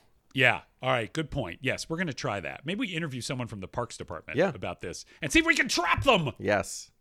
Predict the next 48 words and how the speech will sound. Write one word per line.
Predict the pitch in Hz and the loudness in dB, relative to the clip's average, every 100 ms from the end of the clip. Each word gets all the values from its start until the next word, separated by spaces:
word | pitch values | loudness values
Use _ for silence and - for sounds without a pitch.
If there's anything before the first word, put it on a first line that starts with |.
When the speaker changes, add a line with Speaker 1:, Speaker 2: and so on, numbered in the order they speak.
| - | -14
Speaker 2:
exactly. | 101 90 98 95 78 | -10 -2 2 2 2
Speaker 1:
Okay. | 82 - _ _ - - - - - _ | -4 -8 _ _ -20 -20 -20 -20 -20 _
Daniel | 202 277 349 269 202 - | 4 4 4 -2 -4 -10
Fujikake | - 220 170 - 147 117 80 - - _ _ | -4 -2 -2 -2 -4 -2 -6 -8 -12 _ _
wrote | 123 147 196 | 2 4 4
in | 127 85 120 - - | 2 -2 -8 -12 -6
with | 151 | -4
a | 160 | -2
series | - - 240 285 196 | -2 -2 0 0 -2
of | 139 | -4
tips | 220 208 | -4 -6
for | - 131 | -4 -4
you, | 110 107 180 220 | -4 4 6 8
Gabe, | 127 85 82 110 - _ _ | 6 4 0 -6 -16 _ _
and | 156 180 185 | 10 10 8
your | 180 | 0
Canon | - 170 156 139 | 0 0 2 0
R | 123 | -2
five. | 113 104 78 - | -2 -2 -2 -2
Speaker 2:
I'm | |
Speaker 1:
I'm | 160 | -2
not | 190 - | 0 2
gonna | - | 2
Speaker 2:
so | 110 | 4
Speaker 1:
read | - - | 4 6
all | 117 | 6
of | 107 | 4
Speaker 2:
happy. | 78 | 0
Speaker 1:
them. | 92 104 | -4 -2
Speaker 2:
Yes. | 101 85 - - | -4 -4 -8 0
Speaker 1:
We're | 190 | 2
gonna | 254 262 | 2 -2
talk | - 196 190 | 2 4 4
about | 165 127 - | 2 0 2
the | 120 | 0
R | 110 | 0
five | 107 113 101 | 0 -2 -2
in | 101 | -4
a | |
minute | 104 101 | -4 -4
when | 104 92 | -4 -6
we | 92 | -4
recap | 98 92 104 87 | -4 -4 -2 -2
your | - 90 | -2 -4
adventures | 82 87 - 82 | -2 -4 -4 -8
in | 80 | -8
Fashion | - 95 90 82 | -4 -4 -4 -6
Week, | 80 76 | -10 -10